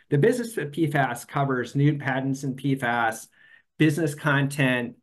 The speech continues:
um, public filings from S E C or S E C public filings, uh, from publicly owned companies that mention P fas, and, uh, kind of some of the self-reports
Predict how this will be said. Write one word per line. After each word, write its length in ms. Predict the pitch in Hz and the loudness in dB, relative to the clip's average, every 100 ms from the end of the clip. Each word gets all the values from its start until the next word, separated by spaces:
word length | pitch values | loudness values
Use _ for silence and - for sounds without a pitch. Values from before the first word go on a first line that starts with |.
| _ _ _ - | _ _ _ -12
um, 440 | 98 92 101 107 - _ _ _ _ _ _ - | -8 -6 -8 -12 -18 _ _ _ _ _ _ -2
public 300 | 160 151 - | 0 0 -2
filings 520 | 151 139 135 139 135 | 0 2 2 0 -2
from 180 | 139 117 | -4 -2
S 220 | 127 - | -4 -2
E 60 | |
C 540 | 131 151 135 127 123 - | -2 2 4 4 0 -6
or 180 | 110 107 | -8 -2
S 220 | 151 156 | -2 -2
E 60 | 170 | -4
C 340 | 143 160 135 | -2 2 2
public 340 | 135 143 139 139 | 2 -2 -2 -2
filings, 520 | 123 117 120 117 - - _ _ _ _ _ | -2 -2 -2 -6 -10 -14 _ _ _ _ _
uh, 320 | 107 95 - 113 _ _ _ | -8 -8 -8 -14 _ _ _
from 160 | 139 139 | -4 0
publicly 560 | 151 156 143 147 143 | 0 0 -2 0 0
owned 240 | 123 123 120 | 0 -4 -2
companies 460 | 143 135 113 107 | -2 0 -4 -6
that 180 | - - | -8 -6
mention 320 | 120 123 147 | -6 -2 0
P 140 | 139 165 | 0 0
fas, 460 | 151 156 147 - - _ _ _ _ _ _ _ | 0 0 -4 -10 -20 _ _ _ _ _ _ _
and, 420 | 131 135 131 127 135 _ _ _ _ _ _ _ _ _ _ | 0 2 0 -4 -14 _ _ _ _ _ _ _ _ _ _
uh, 340 | 117 110 110 - | 0 0 0 -2
kind 220 | 147 135 | 0 2
of 220 | 120 113 - _ _ _ _ _ _ _ _ _ _ _ | 0 -2 -10 _ _ _ _ _ _ _ _ _ _ _
some 280 | - 147 135 | -4 0 0
of 120 | 131 | -2
the 160 | 131 120 | -2 -6
self-reports 1000 | - 135 131 147 139 139 123 117 110 - | -2 -2 0 0 -4 -4 -4 -4 -8 -14